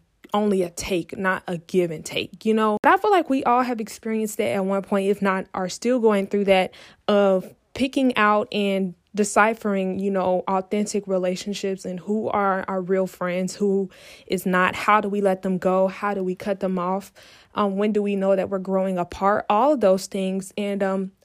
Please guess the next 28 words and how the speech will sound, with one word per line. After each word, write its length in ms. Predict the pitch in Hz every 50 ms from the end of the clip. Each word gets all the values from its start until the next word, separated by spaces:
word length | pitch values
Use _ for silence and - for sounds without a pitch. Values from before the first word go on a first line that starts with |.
| _
I 60 | 247
wanna 300 | 277 339 427 440 440 - - _
kinda 400 | - - 302 302 277 269 233 208 - - _ _ _
touch 320 | - - 226 220 220 - 220
on 140 | 214 208
those 320 | 202 196 190 190 190 190 -
and 120 | 208 196
address 320 | 190 175 - 190 190 185 -
those 360 | - 180 175 170 175 170 170 - - - - - _ _ _
in 300 | 202 196 196 190 190 185
this 200 | 185 185 180 - -
episode. 560 | 240 254 - 233 - - - - - - - - _ _ - _ _ _ - - - - - _
I 120 | - 262 320
think 300 | - - 480 523 523 -
the 80 | 269
thing 400 | 262 - - 269 254 262 262 262
that 100 | 233 214
I 140 | 196 208 214
had 220 | 220 226 220 220 -
to 120 | - 202
learn 460 | 190 196 185 185 185 185 190 196 196 185
the 100 | 190 185
most 640 | 185 185 180 180 180 180 190 196 208 - - -
about 560 | - 202 185 175 196 190 190 190 190 185 - - _
all 220 | 180 190 196 202
of 100 | 208 208
my 240 | 202 208 208 196 185
failed 680 | 180 - - - 185 185 190 202 202 208 214 214 208